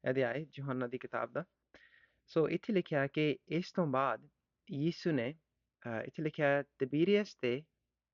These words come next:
ਤਿਬੀਰੀਅਸ ਝੀਲ, ਮਤਲਬ ਗਲੀਲ ਦੀ ਝੀਲ ਜਿਹੜੀ ਸੀ, ਇਹਦੇ ਕਈ ਨਾਂ ਹੁੰਦੇ ਆ ਇਸ ਇੱਕ ਝੀਲ ਦੇ, ਤੇ ਆਪਣੇ ਆਪ ਨੂੰ ਚੇਲਿਆਂ ਅਤੇ ਫੇਰ ਪ੍ਰਗਟ ਕੀਤਾ। ਚੇਲਿਆਂ ਉੱਤੇ ਫੇਰ ਪ੍ਰਗਟ ਕੀਤਾ। ਹੁਣ ਮ-, ਮਤਲਬ ਯੀਸ਼ੂ ਜੀ ਉੱਠਿਆ, ਉਹਨੇ ਕਈ ਵਾਰੀ ਆਪਣੇ ਆਪ ਨੂੰ ਚੇਲਿਆਂ ਨੂੰ ਪ੍ਰਗਟ ਕੀਤਾ। ਹੁਣ ਇੱਥੇ ਲਿਖਿਆ ਫੇਰ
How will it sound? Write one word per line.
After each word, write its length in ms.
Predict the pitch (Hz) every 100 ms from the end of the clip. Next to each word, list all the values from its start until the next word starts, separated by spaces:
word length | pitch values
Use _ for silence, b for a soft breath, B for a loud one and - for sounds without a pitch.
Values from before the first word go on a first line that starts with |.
| _
ਤਿਬੀਰੀਅਸ 420 | 147 175 185 180 -
ਝੀਲ, 260 | 135 107 - _
ਮਤਲਬ 180 | 135 139
ਗਲੀਲ 260 | 131 131 127
ਦੀ 100 | 127
ਝੀਲ 200 | 127 123
ਜਿਹੜੀ 220 | 120 127
ਸੀ, 220 | 131 143 143
ਇਹਦੇ 180 | 143 151
ਕਈ 200 | 147 143
ਨਾਂ 180 | 139 139
ਹੁੰਦੇ 320 | 139 113 113
ਆ 100 | 120
ਇਸ 260 | 175 127 - 123
ਇੱਕ 140 | 123 - _
ਝੀਲ 240 | - 120 117
ਦੇ, 120 | 127 _ b b b b b _ -
ਤੇ 100 | 151
ਆਪਣੇ 360 | 151 175 175
ਆਪ 280 | 123 131 147
ਨੂੰ 160 | 165 160
ਚੇਲਿਆਂ 560 | 143 139 151 151 160 160 _ _ _ _ _ _ _ -
ਅਤੇ 160 | - 147
ਫੇਰ 300 | - 151 165
ਪ੍ਰਗਟ 400 | 151 143 131 -
ਕੀਤਾ। 300 | 117 - 101 _ _ _ _ -
ਚੇਲਿਆਂ 360 | 165 165 180 - 180
ਉੱਤੇ 300 | - 180 170
ਫੇਰ 240 | 151 151
ਪ੍ਰਗਟ 340 | - 131 120 -
ਕੀਤਾ। 220 | 120 -
ਹੁਣ 240 | 127 131 127
ਮ-, 180 | 139 135
ਮਤਲਬ 260 | 143 139 139
ਯੀਸ਼ੂ 240 | 143 139 143
ਜੀ 160 | 131
ਉੱਠਿਆ, 280 | 147 - 165
ਉਹਨੇ 160 | 151 151
ਕਈ 260 | 156 160
ਵਾਰੀ 200 | 170 160
ਆਪਣੇ 240 | 139 147 139
ਆਪ 120 | 131
ਨੂੰ 120 | 131
ਚੇਲਿਆਂ 360 | 135 131 127 127
ਨੂੰ 140 | 123
ਪ੍ਰਗਟ 360 | - 131 127 -
ਕੀਤਾ। 260 | 127 156
ਹੁਣ 160 | 160 143
ਇੱਥੇ 160 | -
ਲਿਖਿਆ 220 | 147 160 143
ਫੇਰ 380 | - 139 131